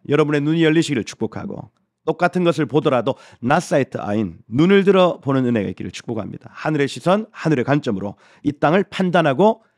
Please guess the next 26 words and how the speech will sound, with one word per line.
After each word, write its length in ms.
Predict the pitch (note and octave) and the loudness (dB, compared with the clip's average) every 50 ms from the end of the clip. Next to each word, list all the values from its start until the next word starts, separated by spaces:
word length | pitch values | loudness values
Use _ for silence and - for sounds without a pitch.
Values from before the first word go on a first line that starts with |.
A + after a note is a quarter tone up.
| _ _ - | _ _ -6
해석하시기를 800 | B2 A#2 - B2+ - - G#2+ - - A2+ B2+ G3 A3+ A3+ - _ _ | -6 -4 -4 -4 -4 -4 -6 -6 -4 0 2 2 2 0 -4 _ _
축복해요. 560 | - - - - D3 - - - G2+ - - _ _ _ _ _ _ - - - _ _ _ | -14 -10 -6 -6 -6 -6 -6 -10 -18 -18 -20 _ _ _ _ _ _ -18 -18 -18 _ _ _
다니엘이라는 640 | - - C#3 D3+ F3+ G#3 G#3+ G#3+ F#3+ F#3+ F3+ D#3+ C#3+ | -6 -4 -2 0 2 2 4 4 4 4 4 2 0
사람도 500 | A2+ B2 B2 A#2+ A#2+ A2 A2+ G2+ F2+ - _ | 0 0 0 0 0 0 -2 -2 -4 -6 _
눈이 260 | - A#2 D3+ F3+ G3 F#3 | -4 0 2 2 4 4
열렸습니다, 480 | E3+ D#3+ D#3+ D3 - A#2 G#2+ F#2+ A2+ | 4 4 2 0 -2 -6 -8 -8 -8
여러분. 300 | G2+ - - - - - - _ - | -8 -8 -10 -14 -18 -20 -20 _ -4
왕이 360 | A#2+ C#3+ E3+ G3 F#3+ F#3 E3+ | 0 0 2 2 2 0 -2
주-, 260 | - - - - - | -2 -8 -16 -16 -6
주는 380 | - E3 E3 E3 D#3+ C#3+ - - _ _ | -2 2 2 2 2 2 -2 -8 _ _
진미와 560 | - C#3+ C#3+ D3 D#3 E3+ E3+ E3 D#3+ D3 - | -4 -2 0 2 2 4 4 4 2 2 0
포도주가 720 | - E3 D#3 F3+ F3 F3+ F3 F3 E3 - C#3 A#2+ E3+ - - - - - - - - | -4 -2 0 2 4 4 4 2 0 -2 -4 -4 -4 -4 -4 -8 -16 -20 -20 -14 -6
아니라는 560 | - - D#3+ F3+ A3 A#3 A#3+ G#3+ G3 F3+ E3 | -2 0 2 4 4 4 4 4 2 0 -2
것을 300 | D3 C#3+ - F3 D3 G#2 | -4 -4 -4 -4 -4 -4
눈으로 500 | A2 D3 A3 A#3+ B3+ A3+ E3+ - - _ | -2 0 2 4 4 4 2 0 -2 _
본 220 | - F#3 A3 A3+ | 2 2 2 2
사람이에요. 580 | G3+ D3+ C3 C#3+ D3+ C#3+ A2 F#2+ F2 - A#1+ - _ _ - | 0 -2 -2 -2 -2 -2 -4 -8 -12 -14 -18 -20 _ _ -4
영의 300 | A#2+ C3 C#3+ D3 C#3 A#2+ | -2 0 0 0 0 -2
눈으로. 340 | G#2 F#2+ G2 G2+ - - - - _ _ _ _ _ _ _ _ _ _ _ | -2 -6 -8 -12 -14 -18 -20 -20 _ _ _ _ _ _ _ _ _ _ _
그리고 180 | D#3 D#3+ D#3+ | 0 2 2
십 180 | C#3+ - - B3+ | 2 2 2 2
년 240 | A#3+ A#3 A#3+ A3+ G#3 | 4 4 4 4 4
후를 160 | G3+ G#3 G#3 | 4 4 6
볼 160 | F3 G3+ G3+ | 6 6 4
수 140 | - - F3 | 4 2 -2
있었습니다. 420 | C#3 C#3 A#2+ - B2 A#2 G2+ G2 | -2 -4 -6 -10 -10 -10 -10 -12